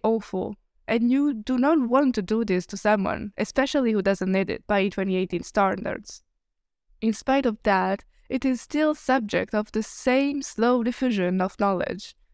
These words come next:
and guidelines as the rest of the medical industry. Yet in my eyes, this is not an excuse, and doctors should update their practices, since currently there are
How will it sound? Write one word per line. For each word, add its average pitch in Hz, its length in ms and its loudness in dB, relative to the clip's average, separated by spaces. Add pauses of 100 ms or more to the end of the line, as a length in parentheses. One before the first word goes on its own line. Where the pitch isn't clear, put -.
(100)
and 220 200 2
guidelines 233 680 0 (480)
as 202 200 0
the 226 140 0
rest 185 400 -2
of 208 100 -4
the 233 100 -2
medical 190 380 -2
industry. - 460 -4 (1800)
Yet 220 220 2
in 220 120 2
my 220 200 4
eyes, 214 220 2
this 240 180 -6
is 247 80 0
not 214 200 2
an 196 100 0
excuse, 208 480 -2
and 220 120 2
doctors 226 380 0
should 247 200 0
update 180 260 0
their 185 100 -2
practices, 196 720 -4 (260)
since 247 320 -2
currently 254 460 2
there 202 140 2
are 196 100 2